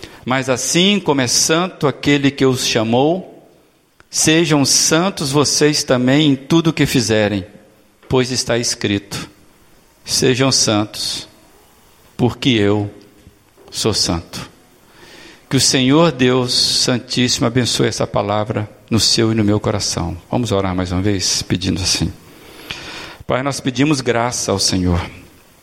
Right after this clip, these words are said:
neste momento, para que possamos ter os olhos espirituais abertos.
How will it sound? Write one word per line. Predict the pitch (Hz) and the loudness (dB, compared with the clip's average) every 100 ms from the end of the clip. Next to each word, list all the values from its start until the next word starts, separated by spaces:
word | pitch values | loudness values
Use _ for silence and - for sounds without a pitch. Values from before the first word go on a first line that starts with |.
| _ - _ - - - - - - - | _ -20 _ -20 -20 -20 -20 -20 -20 -2
neste | 120 117 120 | -2 0 2
momento, | 113 113 135 156 151 - - - _ _ _ _ _ _ _ _ - | 2 2 4 2 -2 -14 -14 -18 _ _ _ _ _ _ _ _ -6
para | 120 120 | -4 -4
que | - - 117 117 104 95 92 - - - _ - _ - - _ - - - | -4 -2 0 2 0 -2 -8 -20 -20 -20 _ -20 _ -20 -20 _ -20 -20 -6
possamos | 120 107 123 117 113 - | -4 -2 0 0 0 0
ter | 120 | -2
os | 110 101 | -2 0
olhos | 117 123 113 113 | 2 2 -2 -4
espirituais | 131 - 123 123 - 104 110 104 101 | -4 0 0 0 0 0 0 -2 -2
abertos. | 95 101 95 90 - - - - - | -2 0 -2 -2 -10 -12 -10 -12 -14